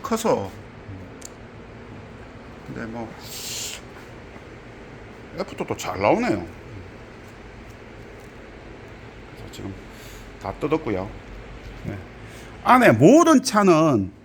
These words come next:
공조기, 말 그대로 에어컨이나 히터가 고장나면 이래 다 뜯어야 됩니다.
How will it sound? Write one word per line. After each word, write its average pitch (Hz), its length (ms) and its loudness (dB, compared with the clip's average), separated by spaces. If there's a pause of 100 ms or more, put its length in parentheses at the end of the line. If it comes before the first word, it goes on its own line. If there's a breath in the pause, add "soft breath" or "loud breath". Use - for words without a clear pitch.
(120)
공조기, 151 760 6
말 151 240 6
그대로 170 300 4
에어컨이나 214 540 4
히터가 294 440 4
고장나면 123 540 4
이래 190 180 4
다 - 140 -6
뜯어야 214 260 6
됩니다. 92 360 -2